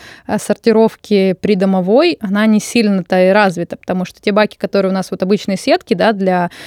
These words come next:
привычной, которые часто видят, э, для бутылок стеклянных и пластиковых, А, эти сетки ставят частные предприниматели, которые занимаются сбором вторсыр-, вторсырья. То есть поэтому они вот выбрали для себя эти фракции,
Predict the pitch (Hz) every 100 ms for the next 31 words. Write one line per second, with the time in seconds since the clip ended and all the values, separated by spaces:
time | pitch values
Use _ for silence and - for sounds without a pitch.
0 | - - 196 208 - 185 185 190 185 202
1 | 185 - 185 175 175 _ - 180 175 175
2 | 180 180 - 196 180 - - 185 202 220
3 | 226 185 - 170 170 - 196 247 - -
4 | 190 175 - - - - _ - 208 202
5 | 185 185 226 - 220 214 - 277 302 -
6 | 226 196 180 175 180 - 240 220 - 175
7 | 226 208 208 180 185 - 190 226 320 190
8 | - 226 240 185 180 202 202 180 196 185
9 | - 180 180 - 202 - 170 208 185 160
10 | - - 202 - 226 220 208 196 196 214
11 | 185 190 214 185 180 185 - 190 185 175
12 | 185 254 359 - 294